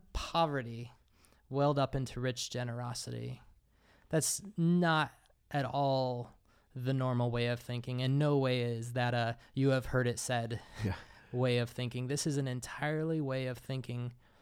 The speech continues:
Speaker 1: that comes through trial and in the midst of trial. So the question that comes from that for us is, what will well up from our severe trial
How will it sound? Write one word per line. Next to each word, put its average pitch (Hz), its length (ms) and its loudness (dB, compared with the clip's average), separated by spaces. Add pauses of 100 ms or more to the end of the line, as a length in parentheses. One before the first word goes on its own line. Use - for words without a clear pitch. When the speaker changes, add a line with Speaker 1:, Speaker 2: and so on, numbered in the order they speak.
(420)
Speaker 1:
that 127 180 0
comes 135 520 -2 (260)
through 175 340 2
trial 120 640 -2 (640)
and 131 160 2
in 131 100 2
the 127 80 2
midst 120 320 -2
of 113 120 -10
trial. 117 480 -8 (840)
So - 140 -2
the 151 80 4
question 143 720 -2
that 143 120 -4
comes 139 280 -4
from 131 160 -10
that 123 300 -6 (120)
for 127 240 -8
us 123 240 -4
is, 127 400 -6 (400)
what 156 280 4
will 170 240 6
well 139 240 2
up 117 320 2 (1080)
from 123 380 -2
our 127 520 -2
severe 117 440 -6
trial 113 600 -8